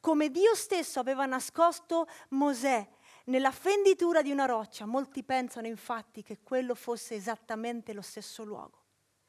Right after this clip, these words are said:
E come vedremo tra poco, Dio fece passare davanti ad Elia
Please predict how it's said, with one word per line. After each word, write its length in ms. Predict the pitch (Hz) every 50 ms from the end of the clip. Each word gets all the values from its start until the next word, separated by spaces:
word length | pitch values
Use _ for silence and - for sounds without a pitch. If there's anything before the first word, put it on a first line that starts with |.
| _ - - - - - -
E 160 | - 269 262
come 300 | - - 370 415 427 427
vedremo 460 | 381 403 311 320 349 349 330 285 262
tra 160 | 262 - 320 320
poco, 580 | 320 _ - 262 247 226 214 - - 208 185 - - - - -
Dio 320 | _ 233 254 320 370 381 392
fece 320 | - - 320 311 - 285
passare 1000 | 285 - 277 262 - - - - - - 339 349 330 285 254 233 226 220 220 202
davanti 640 | 202 240 233 233 214 277 302 320 330 330 320 - 311
ad 100 | 302 262
Elia 460 | 285 277 254 262 247 233 226 226 214